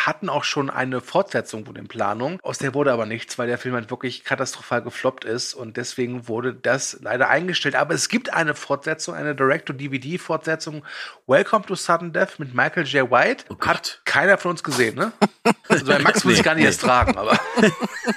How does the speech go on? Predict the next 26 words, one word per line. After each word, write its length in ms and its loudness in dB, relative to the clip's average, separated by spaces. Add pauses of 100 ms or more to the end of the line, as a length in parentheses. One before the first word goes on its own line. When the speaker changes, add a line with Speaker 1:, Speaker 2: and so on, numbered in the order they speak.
(680)
Speaker 2:
Ich 120 -4
wusste, 360 6 (280)
ich 140 0
wusste 220 6
bis 180 4
vor 140 6
vier 180 6
Sekunden 380 -2
nicht, 160 0
dass 100 4
es 100 -2
eine 120 0
Fortsetzung 520 0
gibt. 240 -6
Also, 240 -2
Speaker 1:
Okay. 280 2 (1600)
Speaker 2:
äh, 220 4
hättet 280 2
ihr 80 8
denn 180 4
die 220 -2
anderen 320 4
in 100 0
dem 100 2
Film 260 -2
gesehen? 500 0